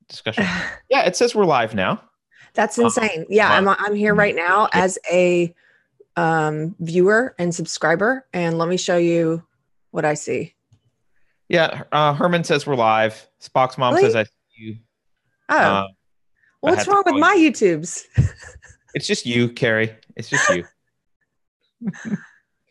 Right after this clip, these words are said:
Speaker 2: That's crazy. It's not here at all. Look.
Speaker 1: And, and Herman
Speaker 2: Oh,
Speaker 1: got
Speaker 2: wait, there
Speaker 1: noti-
Speaker 2: we are. There we are.
Speaker 1: So, want me to share with you? I thought we were gonna, I thought the demonetization thing was gonna be a joke.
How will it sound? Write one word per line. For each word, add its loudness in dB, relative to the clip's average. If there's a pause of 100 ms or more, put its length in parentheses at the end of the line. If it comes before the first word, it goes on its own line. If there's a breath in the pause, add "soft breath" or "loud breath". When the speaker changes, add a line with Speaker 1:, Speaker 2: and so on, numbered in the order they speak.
(120)
Speaker 2:
That's -2
crazy. 2
It's -4
not -2
here 4
at 0
all. -4 (880)
Look. 4
Speaker 1:
And, 2 (180)
and -6
Herman 2
Speaker 2:
Oh, -4 (720 loud breath)
Speaker 1:
got 2
Speaker 2:
wait, 2
there 4
Speaker 1:
noti- -2
Speaker 2:
we 0
are. -2 (800)
There 2
we 4
are. 2 (1300)
Speaker 1:
So, -2
want -2
me 0
to 2
share 2
with -2
you? 0 (160)
I 0
thought 0
we -2
were 2
gonna, 0
I -4
thought 0
the -4
demonetization -2
thing -2
was -6
gonna -2
be -2
a -2
joke. -4